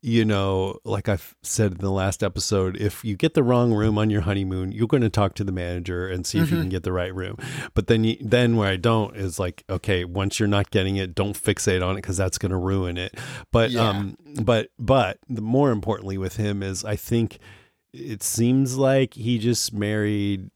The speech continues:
Speaker 1: Rachel because he thinks she's hot and he doesn't want her to have a real personality or
Speaker 2: Yeah.
Speaker 1: a, uh,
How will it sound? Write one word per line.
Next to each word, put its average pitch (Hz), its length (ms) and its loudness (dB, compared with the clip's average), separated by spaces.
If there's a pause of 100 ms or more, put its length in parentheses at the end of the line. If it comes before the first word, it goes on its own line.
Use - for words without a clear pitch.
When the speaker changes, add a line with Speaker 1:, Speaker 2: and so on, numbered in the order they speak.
(200)
Speaker 1:
Rachel 98 440 2
because 92 460 0
he 92 120 -4
thinks 87 300 -4
she's 87 240 -4
hot 90 420 0
and 90 220 -2
he 98 100 0
doesn't 92 480 -2
want 92 320 0
her 92 140 0
to 85 80 -2
have 87 480 -4 (160)
a 87 60 -4 (140)
real 104 300 2
personality 104 880 0
or 95 300 -2 (300)
Speaker 2:
Yeah. 107 420 4 (160)
Speaker 1:
a, - 20 -8
uh, 107 300 -6